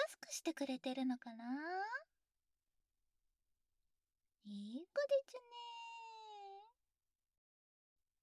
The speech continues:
じゃあ、汚れの溜まりがちな狩りを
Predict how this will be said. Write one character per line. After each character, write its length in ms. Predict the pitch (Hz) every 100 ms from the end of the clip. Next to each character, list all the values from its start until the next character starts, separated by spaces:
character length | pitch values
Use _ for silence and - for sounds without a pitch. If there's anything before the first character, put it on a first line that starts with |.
| _ _ _ _ -
じ 80 | 277
ゃ 20 | 262
あ、 540 | 226 208 226 233 202 _ _ _ _ _ _ _
汚 320 | 202 226 269 294
れ 120 | 320
の 140 | 311
溜 160 | 262 262
ま 140 | 294
り 100 | 294
が 160 | 285 285
ち 160 | -
な 160 | 277 277
狩 280 | - 311 269
り 80 | 220
を 240 | 190